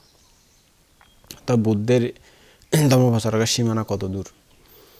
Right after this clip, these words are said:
বুদ্ধ শব্দের অর্থ অনন্ত জ্ঞানী, যিনি সর্বধর্ম যথার্থভাবে বুঝে ক্ষমতার অধিকারী হয়েছেন এবং যিনি সর্বদর্শী, তাকে বুদ্ধ বলা হয়।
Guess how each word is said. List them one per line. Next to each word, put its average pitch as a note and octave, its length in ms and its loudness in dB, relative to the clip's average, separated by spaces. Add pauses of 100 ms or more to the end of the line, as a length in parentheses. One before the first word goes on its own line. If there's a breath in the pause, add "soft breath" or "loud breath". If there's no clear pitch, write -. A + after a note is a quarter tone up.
(480 soft breath)
বুদ্ধ D#3+ 240 10
শব্দের F#3+ 360 10
অর্থ E3+ 240 8
অনন্ত F#3 640 8
জ্ঞানী, A#2 480 6 (600)
যিনি D#3+ 260 8
সর্বধর্ম E3+ 880 8
যথার্থভাবে E3+ 640 8
বুঝে B2 440 6 (2500)
ক্ষমতার D#3+ 480 8
অধিকারী C#3+ 520 10
হয়েছেন A2 460 2 (280)
এবং D#3 320 10
যিনি C#3+ 200 8
সর্বদর্শী, B2+ 880 4
তাকে A#2+ 340 4
বুদ্ধ G2+ 280 -2
বলা G2+ 240 -4
হয়। F#2+ 180 -12